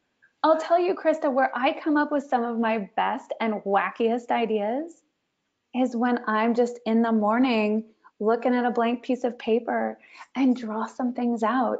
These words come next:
you know? So, so I'm just sitting there writing,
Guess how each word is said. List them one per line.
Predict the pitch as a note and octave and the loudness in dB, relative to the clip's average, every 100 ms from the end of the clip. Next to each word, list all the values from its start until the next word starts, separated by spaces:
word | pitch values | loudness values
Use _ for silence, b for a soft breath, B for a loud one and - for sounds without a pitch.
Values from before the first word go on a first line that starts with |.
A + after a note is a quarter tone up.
| - | -2
you | A3 | 2
know? | A3 A3 D4+ - - - b b _ A#3 | 2 4 0 -2 -10 -20 b b _ -14
So, | A3+ - B3 A3+ A3 G#3+ A3+ A3+ _ _ | -6 2 6 6 6 4 0 -8 _ _
so | - | 0
I'm | C4 B3+ | 2 2
just | D4+ - | 0 -2
sitting | - - C4 | -2 0 2
there | B3 A#3 | 2 2
writing, | A3+ C#4+ F#4 C4+ D4+ D#4+ | 4 2 2 2 0 -2